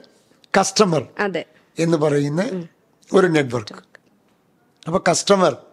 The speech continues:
Speaker 1: എന്ന് പറയുന്ന ഒരു നെറ്റ്വർക്ക്, അത് നമ്മുടെ പ്രധാനപ്പെട്ട കസ്റ്റമർ, പ്രത്യേകിച്ച് ഒരുപാട് കസ്റ്റമർ ഉണ്ടെങ്കിൽ ഞാൻ പറയും എയ്റ്റി ട്വന്റി പ്രിൻസിപ്പിൾ പ്രകാരം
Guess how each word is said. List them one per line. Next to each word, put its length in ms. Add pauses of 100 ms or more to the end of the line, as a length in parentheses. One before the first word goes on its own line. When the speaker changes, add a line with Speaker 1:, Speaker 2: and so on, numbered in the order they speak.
(500)
Speaker 1:
എന്ന് 160
പറയുന്ന 340
ഒരു 120
നെറ്റ്വർക്ക്, 460
അത് 260 (440)
നമ്മുടെ 260
പ്രധാനപ്പെട്ട 560 (140)
കസ്റ്റമർ, 300
പ്രത്യേകിച്ച് 340
ഒരുപാട് 360
കസ്റ്റമർ 400
ഉണ്ടെങ്കിൽ 520 (640)
ഞാൻ 180
പറയും 200
എയ്റ്റി 280
ട്വന്റി 280
പ്രിൻസിപ്പിൾ 500
പ്രകാരം 580